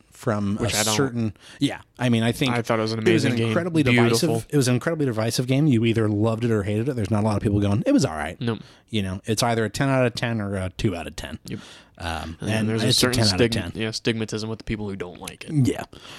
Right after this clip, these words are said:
Speaker 1: Yeah, there's a, uh, you know, and I think those people probably rated episode three the poorest, <laughs> you know?
Speaker 2: Yeah. Yeah.
Speaker 1: Um, and Neil Druckmann came right out and said in that interview with G Q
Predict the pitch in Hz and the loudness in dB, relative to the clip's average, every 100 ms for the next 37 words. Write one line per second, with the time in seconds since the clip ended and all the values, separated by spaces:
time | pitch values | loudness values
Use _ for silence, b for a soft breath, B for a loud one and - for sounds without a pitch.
0 | B - 80 85 90 101 98 - 147 156 | B -12 -10 -8 -6 -6 -6 -4 -4 -2
1 | 151 - 226 170 90 B B B 139 123 | -4 -8 -4 -4 -4 B B B -2 -2
2 | 127 117 117 107 127 110 104 - 110 101 | -2 0 -2 0 -2 -2 -4 -4 -4 -2
3 | 101 98 B B B - 113 107 107 - | -4 -6 B B B -2 0 2 0 0
4 | 113 - 117 113 - 117 123 - - - | 0 2 0 0 0 2 2 0 -2 2
5 | 160 131 120 110 - - B B 107 - | 4 4 2 0 -4 -14 B B -14 -12
6 | - 104 92 87 85 _ 139 151 147 147 | -6 -4 -4 -8 -12 _ -2 0 2 0
7 | 131 147 151 160 135 143 175 123 113 110 | -4 0 2 4 2 -2 -4 0 0 2
8 | 110 104 120 113 107 104 107 113 101 98 | -2 -2 0 2 2 2 2 2 0 -2
9 | _ 117 98 110 101 - 123 | _ -4 -2 0 0 2 0